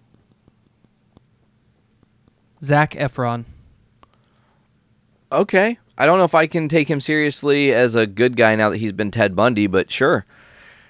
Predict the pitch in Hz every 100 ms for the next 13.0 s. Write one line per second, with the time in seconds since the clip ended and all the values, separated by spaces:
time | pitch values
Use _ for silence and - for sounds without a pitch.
0 | _ _ - - - 117 - 117 113 107
1 | 101 _ - _ _ _ _ _ _ _
2 | _ _ _ _ _ _ _ _ _ _
3 | _ _ _ _ _ _ _ - 151 147
4 | 147 131 123 - _ - - - - -
5 | - - - - 95 _ _ _ _ _
6 | _ _ _ 120 117 95 82 - _ _
7 | - 156 - 151 156 - - 101 87 -
8 | - - - 214 202 196 185 196 160 -
9 | - 147 - 190 180 - 214 208 - -
10 | 226 254 262 233 190 185 170 170 151 143
11 | 160 151 139 135 123 143 127 131 123 -
12 | 131 143 139 135 - 131 120 131 120 127